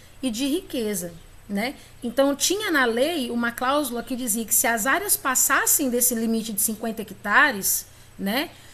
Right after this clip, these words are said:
é, o Senado poderia intervir e poderia retirar parte desse, desse território e doar para os mais pobres. E foi por causa disso que Tibério Graco acabou sendo assassinado, porque os mais ricos não queriam que essa lei fosse,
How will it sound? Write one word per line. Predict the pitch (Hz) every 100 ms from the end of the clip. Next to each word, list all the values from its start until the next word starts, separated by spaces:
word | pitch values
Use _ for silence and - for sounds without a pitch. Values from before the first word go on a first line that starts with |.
| - -
é, | 214 220 214 214 214 220
o | 247
Senado | - 277 262 254
poderia | 269 277 269 262
intervir | 254 269 320 339 226 247 311 - - -
e |
poderia | 240 269 262 262 262
retirar | 262 277 - 302 247 254 -
parte | 240 269 302
desse, | 262 247 - 233
desse | 214 -
território | 240 247 240 233 277
e | 294
doar | 254 311 311 233 254 262 - -
para | 240 247
os | 247
mais | 254 302
pobres. | - 214 190 175 - - -
E | 269
foi | 277 285 294
por | - 294
causa | 294 269 277
disso | 302 262 294 -
que | 311
Tibério | 349 269 254 262
Graco | 262 233 233
acabou | 254 254 233 254
sendo | - 226 247 285 320 - -
assassinado, | 247 254 269 339 392 311 202 190 196 - - -
porque | 220 214 226
os | 226
mais | 240 285 247
ricos | 247 277
não | 262 277
queriam | 320 269
que | 269
essa | 277 285
lei | 262 247
fosse, | 247 220 226 - - 262